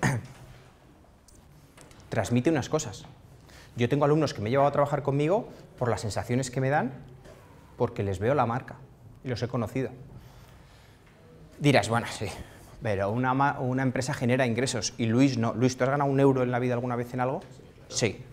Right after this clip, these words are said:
Speaker 1: Luis ha ganado dinero. Alguna donación de tu padre, también, donaciones, término técnico, donación. Eh, Luis tiene ingresos. Luis, ¿tienes algún gasto?
Speaker 2: Sí.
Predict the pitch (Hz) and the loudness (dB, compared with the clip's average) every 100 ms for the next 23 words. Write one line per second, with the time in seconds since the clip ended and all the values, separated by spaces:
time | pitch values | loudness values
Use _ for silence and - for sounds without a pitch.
0 | - - 117 120 113 104 95 87 98 - | -10 -4 -2 -2 -4 -4 -6 -8 -12 -14
1 | - - - - - - - - - - | -18 -20 -20 -20 -20 -20 -20 -20 -20 -20
2 | - - - - - - - - - - | -20 -20 -20 -20 -20 -20 -20 -20 -20 -20
3 | - 104 107 107 104 101 - 110 95 101 | -10 -4 -2 0 0 -2 -4 -6 -6 0
4 | 156 170 170 170 180 - 165 - - 120 | 4 6 6 2 0 -6 -6 -10 -4 -4
5 | 95 - 123 143 - 120 113 113 104 110 | -2 -2 -4 -6 -6 -4 -2 -2 -4 -4
6 | 127 127 127 107 65 - - - - - | -4 0 0 -2 -4 -10 -10 -14 -20 -20
7 | - - 127 117 110 - - - - 143 | -20 -6 0 2 2 -2 -14 -8 2 2
8 | - 147 147 117 120 101 - - 143 143 | 4 2 2 2 0 -2 -10 0 2 2
9 | 151 170 156 147 170 - 233 - - - | 2 4 6 6 6 2 -2 -6 -14 -14
10 | - - - | -18 -20 -20